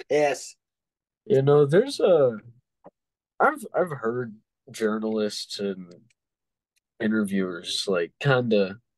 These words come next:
Speaker 2: ask the question, but there's better ways to say it, for sure.
Speaker 1: Yeah. But if professional wrestling never existed, what would you be doing?
Speaker 2: Oh,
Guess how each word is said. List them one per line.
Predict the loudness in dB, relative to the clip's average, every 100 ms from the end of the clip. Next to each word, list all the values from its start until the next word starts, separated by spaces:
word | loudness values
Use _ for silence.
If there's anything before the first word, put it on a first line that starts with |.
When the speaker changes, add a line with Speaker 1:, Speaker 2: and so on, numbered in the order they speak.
| _
Speaker 2:
ask | -2 0 -2 -4 -8
the | -8
question, | -2 0 0 -2 -6 -4
but | -4
there's | -2 -4
better | -2 -2 0 -4
ways | -4 -6 -8 -12 -10
to | -8
say | -4 -2 -2
it, | -4 -8 _ _
for | -8 -2
sure. | 0 0 -4 -6 -10 _ _ -20 -20 _ _ _ _ _ _ _ _ _ _ _ _
Speaker 1:
Yeah. | -20 -20 _ _ _ _ _ _ _ _ _ _ _ _ _
But | 2
if | 2
professional | 0 0 2 2 4
wrestling | 2 2 0
never | 2 2 2
existed, | 0 0 0 0 -8 -10 -20 -20 -4
what | 0
would | 0
you | -2
be | 0
doing? | 4 4 0 _ -20 _ _ _ _ _ _ _ _ _ _ _ _ _ _ _ -10
Speaker 2:
Oh, | -8 -8 -10